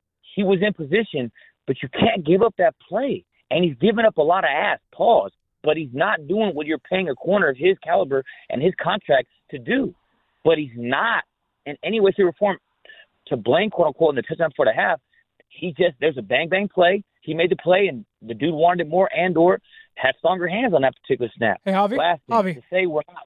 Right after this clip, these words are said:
Speaker 1: we're
Speaker 2: Javi.
Speaker 1: running the ball too much. No, the run game opens to the pass game, sir.
Speaker 2: Javi, um, I wanna ask you a question. So, Steve Wilks, if it's not his fault, then why did the Vikings drive eighty-nine yards against them in six minutes?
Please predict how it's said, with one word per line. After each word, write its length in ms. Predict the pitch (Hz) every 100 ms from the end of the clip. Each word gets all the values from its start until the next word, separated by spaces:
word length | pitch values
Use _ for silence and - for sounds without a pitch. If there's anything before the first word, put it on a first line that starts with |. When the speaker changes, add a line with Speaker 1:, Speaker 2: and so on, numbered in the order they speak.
| -
Speaker 1:
we're 80 | 160
Speaker 2:
Javi. 140 | 214
Speaker 1:
running 180 | 165 -
the 60 |
ball 260 | - 156 208
too 140 | _ 127
much. 140 | 120 _ - - 202
No, 80 | _ _
the 80 | 123
run 160 | 196
game 140 | 196 180
opens 140 | 175 165
to 60 |
the 60 | 135 _
pass 160 | 170 _
game, 100 | 98 _ 98
sir. 120 | 101 _ _ _ _ _ _ _ _ _
Speaker 2:
Javi, 300 | 226 233 240
um, 160 | 220 208 - -
I 40 | 269
wanna 120 | 196
ask 160 | 247
you 80 | 226
a 20 |
question. 480 | - 220 - 180 170 -
So, 360 | 226 208 180 _ _ _ _ _ _ _ _
Steve 320 | - 339 311
Wilks, 480 | 220 202 - - - _ _ 214
if 100 | 220
it's 140 | -
not 140 | 294
his 100 | 240
fault, 380 | - 190 165 - _ _ _ _ _ _ 220
then 160 | 214
why 160 | 220 269
did 80 | 302
the 60 |
Vikings 520 | 247 247 240 247 202 185
drive 280 | 214 208 - _
eighty-nine 680 | 247 269 277 247 226 220 196
yards 380 | 196 190 185 175
against 280 | 180 180
them 140 | 190 185
in 100 | 175
six 260 | - 170
minutes? 380 | 147 135 - -